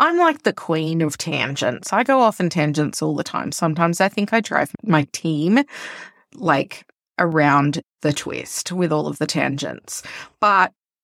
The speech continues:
the difference is that if I was going for an interview, it would be far more important for me to stay on track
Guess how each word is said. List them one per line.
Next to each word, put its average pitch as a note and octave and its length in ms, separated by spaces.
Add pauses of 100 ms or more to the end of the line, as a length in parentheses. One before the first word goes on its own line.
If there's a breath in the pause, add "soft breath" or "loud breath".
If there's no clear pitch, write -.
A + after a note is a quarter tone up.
the F#3 80
difference A#3+ 540
is C4 240
that G3 100
if F3 160
I F#3 80
was F#3 120
going F3+ 280
for A3+ 160
an G#3 100
interview, F#3 580
it C#4 180
would G#3+ 120
be G#3 120
far B3+ 380
more C4+ 200
important F#3 540
for F#3+ 80
me F#3 80
to F3 100
stay E3 640 (100)
on A#3+ 480
track - 800